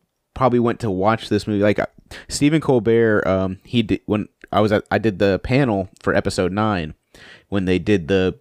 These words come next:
the trailer reveal and everything like that. And Stephen Colbo-,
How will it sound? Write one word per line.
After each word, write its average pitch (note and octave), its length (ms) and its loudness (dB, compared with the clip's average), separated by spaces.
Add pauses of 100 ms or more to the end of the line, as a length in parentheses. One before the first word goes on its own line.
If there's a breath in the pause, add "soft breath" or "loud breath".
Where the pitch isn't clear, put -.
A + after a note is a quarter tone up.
the G2+ 100 4
trailer G2+ 360 4
reveal G2 520 0
and F2+ 120 -2
everything F2 340 -2
like E2 160 -6
that. A2 340 -2 (360 soft breath)
And G2+ 100 -2
Stephen A2+ 320 2
Colbo-, A2 340 0